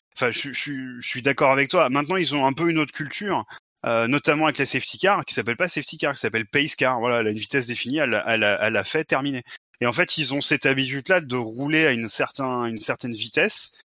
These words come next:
euh, et de devoir se démerder avec. Donc, ça fait pas ce genre d'à-coup-là, euh, comme nous, on peut avoir avec une, euh, avec une voiture qui roule à un certain rythme, évidemment très inférieur au F un,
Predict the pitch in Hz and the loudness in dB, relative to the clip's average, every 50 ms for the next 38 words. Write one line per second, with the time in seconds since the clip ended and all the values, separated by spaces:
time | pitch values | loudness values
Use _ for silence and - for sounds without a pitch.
0 | _ _ - 120 110 110 110 107 104 104 107 104 104 104 98 123 120 113 107 127 | _ _ -4 0 2 2 2 2 2 2 2 2 0 0 0 -2 -2 -2 0 0
1 | 127 165 160 - - 135 123 131 123 131 127 127 135 135 135 135 135 143 135 - | 2 2 2 2 0 0 0 2 2 2 2 2 4 4 4 4 2 2 0 -2
2 | - - - _ - - 131 120 - - 147 - - 156 - - 208 196 165 - | -8 -20 -20 _ -6 -4 0 0 2 2 2 2 2 0 2 2 2 2 2 2
3 | - 143 127 131 160 143 127 131 117 151 160 156 - - - 175 170 185 202 208 | 2 0 0 2 0 0 0 0 0 0 0 0 0 -8 -6 -2 2 2 2 2
4 | - _ _ _ _ _ _ _ - 110 113 113 113 - - 139 123 120 151 185 | 0 _ _ _ _ _ _ _ -4 -4 -2 -2 -4 -4 -2 -2 -2 -2 -2 -2
5 | 196 190 143 - 151 147 131 120 117 127 151 175 190 170 135 113 120 123 - - | -2 -2 -4 -2 0 0 0 0 0 2 2 4 4 4 2 2 0 -4 -4 -6
6 | 127 120 113 110 107 107 104 _ - - _ _ _ _ - - 107 107 107 104 | -8 -8 -6 -6 -6 -6 -8 _ -18 -20 _ _ _ _ -8 -6 -4 -2 -2 -2
7 | 104 104 104 101 - 120 123 127 127 - 135 131 123 113 127 127 127 - - 165 | -2 -2 -2 0 0 2 2 0 0 0 -2 -4 0 2 2 2 2 0 -2 -2
8 | 180 170 - - 151 139 120 135 139 131 127 127 - 147 131 - - 131 123 135 | -2 -2 0 0 -2 -2 0 2 2 2 2 2 0 -2 -2 -2 0 0 2 2
9 | 160 185 175 - - 113 107 110 107 113 123 123 135 139 - - 127 113 127 120 | 2 0 -2 -4 -4 -4 -2 -2 -2 0 0 0 0 -2 -2 -2 -4 -2 -4 -4
10 | - 127 117 120 117 110 104 104 101 - 160 170 | -4 -4 -2 -2 -2 -2 -2 -2 -2 -2 -6 -6